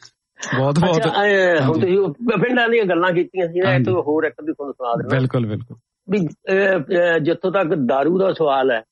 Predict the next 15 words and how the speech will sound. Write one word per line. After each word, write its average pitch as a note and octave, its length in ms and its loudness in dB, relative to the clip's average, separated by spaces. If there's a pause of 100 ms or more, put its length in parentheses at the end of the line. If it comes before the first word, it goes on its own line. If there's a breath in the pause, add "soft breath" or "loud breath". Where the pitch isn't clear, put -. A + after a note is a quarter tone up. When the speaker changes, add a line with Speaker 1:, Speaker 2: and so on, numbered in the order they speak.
(280)
Speaker 1:
ਹਾਂਜੀ। G#2 260 -4 (720)
Speaker 2:
ਵੀ C#3+ 460 -2 (100)
ਲੋਕਾਂ C#3 300 -2
ਨੂੰ D#3 120 0
ਪਹਿਲਾਂ E3+ 280 0
ਤਾਂ D#3 100 0
ਬਹੁਤ C3+ 280 -2
ਪਰੇਸ਼ਾਨੀ C3 520 0
ਜੀ C3+ 180 -2
ਆ A#2 120 0
ਗਈ A2 140 0
ਸੀ - 120 -2
ਪਿੰਡਾਂ A#2 320 0
ਦੇ A#2 80 2
ਵਿੱਚ। A#2 400 -2